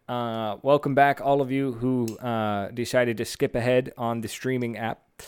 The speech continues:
and not listen to me talk about the def con box. I'm v-, I'm gonna fiddle with this fucking tank all night.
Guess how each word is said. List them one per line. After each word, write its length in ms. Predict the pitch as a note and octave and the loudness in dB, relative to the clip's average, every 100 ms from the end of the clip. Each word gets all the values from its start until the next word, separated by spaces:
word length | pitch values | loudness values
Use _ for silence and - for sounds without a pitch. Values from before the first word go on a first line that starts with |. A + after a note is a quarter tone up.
| - - - - - _ | -20 -20 -20 -20 -20 _
and 160 | A2+ A2 | -6 -2
not 200 | G#2+ - | -2 -2
listen 260 | A2 A2 | -6 -6
to 60 | G#2 | -6
me 120 | G#2 | -6
talk 320 | - G2+ G2+ | -6 -6 -6
about 240 | G#2+ G2+ - | -4 -4 -6
the 60 | |
def 180 | G2+ G2 | -8 -8
con 200 | - G2 | -6 -6
box. 220 | F#2+ F#2+ - | -4 -6 -6
I'm 140 | A2+ | -10
v-, 240 | G#2+ G#2+ A2+ | -8 -8 -4
I'm 140 | A2+ B2 | -2 -2
gonna 140 | G#2+ | -4
fiddle 340 | - - A2 | -6 -6 -4
with 140 | G#2 G2+ | -6 -8
this 140 | F#2+ | -10
fucking 300 | - G2 G#2 | -10 -8 -8
tank 320 | G2+ G2+ F#2 - | -8 -10 -12 -12
all 380 | F#2+ G2 F#2+ F#2 | -6 -4 -4 -4
night. 320 | F#2 D2 - | -10 -14 -18